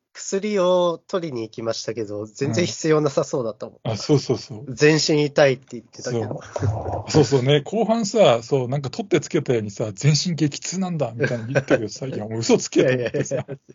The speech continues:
Speaker 1: や。
Speaker 2: なわけねえだろと思って、
Speaker 1: うん。
Speaker 2: 笑っちゃったんだけど。あとさ、あの、音楽流しすぎだったなと思って。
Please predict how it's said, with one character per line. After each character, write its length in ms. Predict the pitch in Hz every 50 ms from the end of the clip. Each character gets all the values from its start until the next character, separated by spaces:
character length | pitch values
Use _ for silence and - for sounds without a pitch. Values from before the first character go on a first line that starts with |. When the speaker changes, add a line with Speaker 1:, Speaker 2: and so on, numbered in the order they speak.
| _
Speaker 1:
や。 60 | - -
Speaker 2:
な 100 | - 165
わ 80 | 196 262
け 140 | - - 160
ね 100 | 156 175
え 60 | 185
だ 100 | 202 143
ろ 100 | 123 123
と 100 | - 151
思 80 | 151 139
っ 20 |
て、 60 | 147
Speaker 1:
う 40 | 113
ん。 40 | - - - - - - - - - - - - - -
Speaker 2:
笑 140 | - 127 127
っ 40 | 123
ち 100 | - -
ゃ 40 | 135
っ 40 | 139
た 140 | - -
ん 60 | 143 123
だ 120 | 110 107
け 80 | - -
ど。 340 | 147 160 165 175 180 175 156 - _ _ _ _ _ _ _ _ _ _ _ _ _ _ _ _ _ _ _ _ _
あ 140 | - 214 370
と 140 | - - 135
さ、 420 | - - 123 117 117 110 110 - -
あ 120 | 135 117
の、 260 | 110 113 123 151 196 _ _ _ _ _ _ _ _ _ -
音 220 | 214 262 339 349 339
楽 240 | 349 - - 143
流 300 | 123 120 117 117 143 156
し 60 | 143 -
す 120 | - -
ぎ 80 | 156 151
だ 80 | 156 151
っ 100 | 143 -
た 100 | - -
な 120 | 113 113
と 120 | - -
思 120 | 113 104 101
っ 20 |
て。 400 | - _ - 98 - - - 170